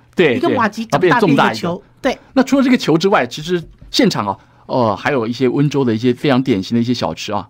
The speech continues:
Speaker 2: 还有
Speaker 1: 比如像是
Speaker 2: 捏糖人呢，捏面人之类。
Speaker 1: 捏，捏面人、
Speaker 2: 嗯。
Speaker 1: 灯盏糕、猪油糕啊，
Speaker 2: 对。嗯。
Speaker 1: 或者是我们前面提过很多地方看到的，一点都不圆的温州鱼，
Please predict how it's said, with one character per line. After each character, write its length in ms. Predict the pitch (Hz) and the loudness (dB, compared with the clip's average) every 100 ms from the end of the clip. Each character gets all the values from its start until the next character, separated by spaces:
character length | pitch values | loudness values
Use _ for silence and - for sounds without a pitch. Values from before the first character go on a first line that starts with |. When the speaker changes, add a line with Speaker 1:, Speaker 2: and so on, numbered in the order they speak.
| - | -12
Speaker 2:
还 100 | 262 | -4
有 80 | |
Speaker 1:
比 60 | 247 | -2
如 20 | 269 | 0
像 100 | - | 0
是 60 | |
Speaker 2:
捏 80 | 131 | 0
糖 200 | 214 240 | -2 -2
人 200 | 240 208 | -4 -4
呢， 80 | 233 196 | -4 -6
捏 160 | 247 | -6
面 180 | 302 320 | -4 2
人 160 | 269 202 | 4 4
之 60 | |
类。 60 | 220 | 4
Speaker 1:
捏， 100 | 226 | 4
捏 0 | |
面 200 | 143 247 | 2 0
人、 100 | - - | -2 -8
Speaker 2:
嗯。 120 | 240 | -2
Speaker 1:
灯 160 | 214 220 | 0 2
盏 240 | 151 101 | 0 -4
糕、 360 | 139 143 156 180 _ - | -2 -2 -4 -12 _ -4
猪 120 | 208 | 2
油 200 | 170 135 | 4 4
糕 360 | 160 156 160 - | 2 0 -2 -2
啊， 140 | 151 | 0
Speaker 2:
对。 60 | 175 | 0
嗯。 40 | |
Speaker 1:
或 100 | 220 | 0
者 40 | 175 | 0
是 240 | 180 165 - - | 0 -2 -6 -4
我 100 | 123 | 0
们 140 | 151 | 0
前 160 | - 170 | 0 0
面 160 | 180 | 0
提 180 | 156 160 | -2 -2
过 220 | 180 175 | 2 2
很 100 | 123 | 2
多 80 | 143 | 0
地 80 | 185 | 2
方 140 | 180 | 0
看 160 | 180 147 | 0 0
到 140 | 139 | 0
的， 80 | 113 | 0
一 40 | |
点 140 | 190 127 | 0 2
都 80 | 147 | 0
不 160 | 170 | 0
圆 140 | 120 110 | 2 4
的 80 | |
温 180 | 117 143 | 4 2
州 140 | 143 123 | 2 2
鱼， 200 | 113 | 2